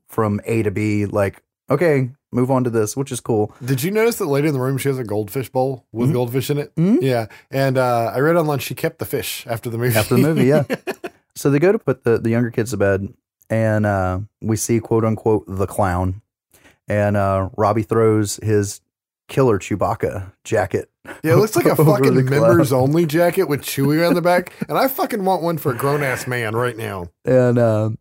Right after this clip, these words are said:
Speaker 1: so we've got the storm coming. And, uh, actually, I don't think he's thrown over yet. Mom comes in first because Carol Ann is overfeeding the shit out of the
Speaker 2: <laughs>
Speaker 1: goldfish.
Speaker 2: I didn't catch that part.
Speaker 1: And, uh, she's like,
Speaker 2: The clown
Speaker 1: uh,
Speaker 2: was in the room. I was already distracted. I was like, "Oh."
Speaker 1: No shit,
Speaker 2: <laughs>
Speaker 1: right?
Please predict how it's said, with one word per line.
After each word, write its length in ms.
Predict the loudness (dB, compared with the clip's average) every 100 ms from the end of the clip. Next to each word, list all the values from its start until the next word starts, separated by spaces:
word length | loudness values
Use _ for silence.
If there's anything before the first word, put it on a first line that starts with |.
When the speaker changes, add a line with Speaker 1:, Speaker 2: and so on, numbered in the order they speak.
| _ _
Speaker 1:
so 180 | 0 2
we've 120 | 4
got 180 | 2 0
the 60 |
storm 340 | -2 0 2 2
coming. 540 | 2 2 2 0 -2 -8 _ -4
And, 320 | 0 0 0
uh, 260 | 0 -2 0
actually, 320 | -2 2 2
I 60 | 2
don't 100 | 0
think 100 | -2
he's 100 | -4
thrown 220 | 0 2 2
over 180 | 2
yet. 220 | 0 0 -4 0
Mom 240 | 2 2
comes 240 | 2 -2
in 140 | -2 -4
first 340 | -4 -6 -10
because 300 | -8 -2 -2
Carol 320 | 0 2 4
Ann 120 | 4 4
is 120 | 2
overfeeding 640 | 2 2 2 0 2 0
the 60 | 0
shit 320 | 0 0 2
out 160 | 2 2
of 40 |
the 60 | 2
Speaker 2:
<laughs> 40 |
Speaker 1:
goldfish. 480 | 4 2 0 -2 0
Speaker 2:
I 80 | 0
didn't 180 | -2 -2
catch 220 | -4 -4
that 160 | -6 -4
part. 260 | -6 0
Speaker 1:
And, 280 | 2 4 4
uh, 240 | 2 2 -2
she's 260 | -4 0
like, 140 | 4 4
Speaker 2:
The 40 | 4
clown 220 | 2 4
Speaker 1:
uh, 60 | 2
Speaker 2:
was 80 |
in 80 | 2
the 80 | 0
room. 200 | 0 2
I 60 | 2
was 120 | 2
already 200 | 0 -2
distracted. 460 | -6 -4 -4 -2 -4
I 40 |
was 80 | -4
like, 100 | -2
"Oh." 320 | -2 -2 -2
Speaker 1:
No 140 | 0 0
shit, 260 | 2 4 4
Speaker 2:
<laughs> 20 |
Speaker 1:
right? 320 | 4 2